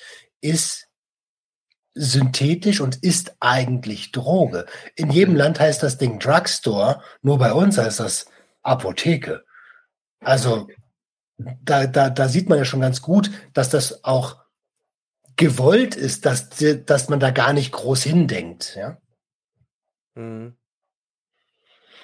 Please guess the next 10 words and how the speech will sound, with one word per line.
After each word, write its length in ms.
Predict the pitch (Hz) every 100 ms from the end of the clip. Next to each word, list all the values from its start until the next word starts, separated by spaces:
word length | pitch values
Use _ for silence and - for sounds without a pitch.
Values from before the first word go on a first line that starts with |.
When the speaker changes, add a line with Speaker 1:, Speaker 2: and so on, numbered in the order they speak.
| - - - _ _ _ _ _ _ - - - - - - - _ -
Speaker 2:
Ja, 520 | 123 151 165 113 104 - _ -
ähm, 540 | 123 120 120 117 117 _ - -
äh, 140 | 147 143 156 156
jetzt, 260 | 156 - -
ich, 240 | 131 -
ich 320 | - - 131 139
will 160 | 185
noch 140 | 185 165
mal 220 | 156 -
hin 460 | 131 127 170 202